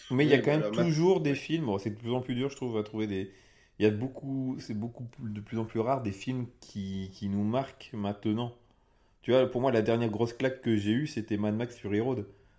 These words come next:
Speaker 2: Parce
Speaker 1: Euh,
Speaker 2: qu'il y a trop de, il y a trop de propositions, en fait.
Speaker 1: il y a, il y a ça aussi.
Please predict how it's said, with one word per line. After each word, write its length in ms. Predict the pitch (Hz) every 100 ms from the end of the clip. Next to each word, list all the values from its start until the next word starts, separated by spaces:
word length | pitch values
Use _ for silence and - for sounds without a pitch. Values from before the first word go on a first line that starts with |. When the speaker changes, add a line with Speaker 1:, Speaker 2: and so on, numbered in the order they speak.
| _ _ _ _ -
Speaker 2:
Parce 180 | 87 87
Speaker 1:
Euh, 0 |
Speaker 2:
qu'il 140 | 90
y 20 | 92
a 80 |
trop 280 | 92 - 127
de, 220 | 117 104 95
il 40 |
y 40 | 95
a 40 |
trop 140 | 95 127
de 60 |
propositions, 600 | 127 117 120 127 127 151
en 60 | 120
fait. 300 | 92 - _ -
Speaker 1:
il 60 |
y 40 | 101
a, 60 |
il 80 | 104
y 40 | 95
a 60 |
ça 120 | 92
aussi. 280 | 101 98 92